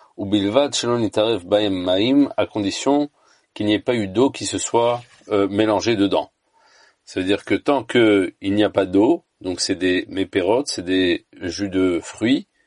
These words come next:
et donc ça ne rend pas le, euh, blé chametz, donc c'est pour ça qu'ils sont permis. Mais si il y a de l'eau qui est mélangée dedans, donc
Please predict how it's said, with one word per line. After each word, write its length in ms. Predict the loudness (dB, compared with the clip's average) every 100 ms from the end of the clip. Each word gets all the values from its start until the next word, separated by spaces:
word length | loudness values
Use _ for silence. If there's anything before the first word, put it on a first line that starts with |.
| _ _ _ _ _
et 120 | -4
donc 440 | 0 2 0 -4 -18 _
ça 220 | -6 -2 0
ne 120 | 2
rend 200 | 2 0
pas 380 | 2 0 0 -8 _ _ -8
le, 760 | 0 4 4 4 2 0 -4 -6
euh, 140 | -8 -6
blé 300 | -2 0 0
chametz, 640 | 0 -2 0 -2 -4 -10 _
donc 100 | -12
c'est 120 | -10
pour 160 | -10 -6
ça 120 | -4
qu'ils 120 | -4
sont 180 | -6 -6
permis. 400 | -2 0 2 0 -2 -20 -20 -20 _
Mais 140 | -4
si 520 | -2 2 4 4 0 -6
il 160 | -2 0
y 40 |
a 60 | 2
de 140 | 2
l'eau 180 | 4 2
qui 160 | 2
est 20 | 0
mélangée 380 | 2 0 -2
dedans, 420 | -4 -2 0 0 -4 _ -20 -20 _
donc 200 | -2 -2